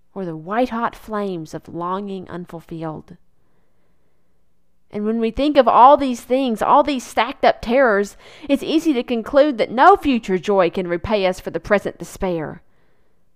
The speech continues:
"Whatever God is doing," we think, "it can't possibly be worth all of this." Just think again about the caterpillar.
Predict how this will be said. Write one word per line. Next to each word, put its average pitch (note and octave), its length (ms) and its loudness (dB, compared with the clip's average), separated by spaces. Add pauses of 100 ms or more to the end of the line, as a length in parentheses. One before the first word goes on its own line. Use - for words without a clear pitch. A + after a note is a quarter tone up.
(220)
"Whatever G#3 400 -2
God G3+ 300 2
is F3 140 -4
doing," G#3 420 0 (280)
we D3+ 140 -10
think, D3+ 420 -10 (640)
"it G#3 220 2
can't G#3+ 340 -2
possibly G3+ 600 4
be F3 160 0
worth F3 280 0
all E3+ 200 4
of E3 140 -4
this." - 540 -6 (2000)
Just - 280 -8
think C4 180 -4
again G3+ 380 -4
about E3+ 260 -6
the E3 80 -12
caterpillar. D#3+ 760 -14